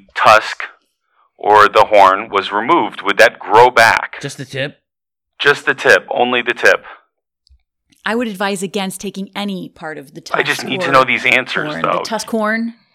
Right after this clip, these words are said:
Speaker 2: Why do you need
Speaker 3: The
Speaker 2: these answers so badly?
Speaker 1: I told you, guitars look pretty with ivory on 'em.
Speaker 2: Yeah? Like
Speaker 1: Pretty
Speaker 2: on a,
Speaker 1: guitars
Speaker 2: like on a
Speaker 1: are
Speaker 2: nice,
Speaker 1: perfect.
Speaker 2: like on a nice Les Paul?
Speaker 1: Uh, we are Fender, right?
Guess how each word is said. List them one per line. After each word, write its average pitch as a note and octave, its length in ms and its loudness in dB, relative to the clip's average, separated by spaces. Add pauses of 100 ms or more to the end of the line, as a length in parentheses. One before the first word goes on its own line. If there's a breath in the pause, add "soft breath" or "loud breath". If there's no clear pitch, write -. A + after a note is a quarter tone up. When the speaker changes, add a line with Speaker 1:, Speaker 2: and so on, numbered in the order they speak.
(160)
Speaker 2:
Why C#4 360 -4
do C#4+ 100 -6
you C#4 120 0
need G3 220 -2
Speaker 3:
The F#3 40 -8
Speaker 2:
these F3 200 -10
answers D#3+ 340 -10
so C3 160 -8
badly? A2+ 640 -14 (1080)
Speaker 1:
I - 120 -4
told - 300 -6
you, A#2+ 140 -8
guitars A#2 560 2
look A2+ 240 0
pretty C#3 340 2
with G#2 160 0
ivory G#2+ 460 4
on F#2+ 180 -2
'em. - 200 -6 (340)
Speaker 2:
Yeah? C3+ 500 -10 (560)
Like B2 80 -6
Speaker 1:
Pretty C3 180 2
Speaker 2:
on - 60 -8
a, - 20 -16
Speaker 1:
guitars C#3 360 6
Speaker 2:
like C3+ 80 -2
on C3+ 40 -4
a C3 40 2
Speaker 1:
are C3 200 2
Speaker 2:
nice, C3+ 220 4
Speaker 1:
perfect. - 240 -4
Speaker 2:
like C3 160 -6
on B2+ 140 -4
a - 20 -8
nice A#2+ 240 -8
Les A#2+ 160 -10
Paul? A#2 500 -12 (800)
Speaker 1:
Uh, A#2+ 240 0 (140)
we D#3 220 -2
are B2+ 440 6
Fender, E3+ 460 4
right? A2+ 400 6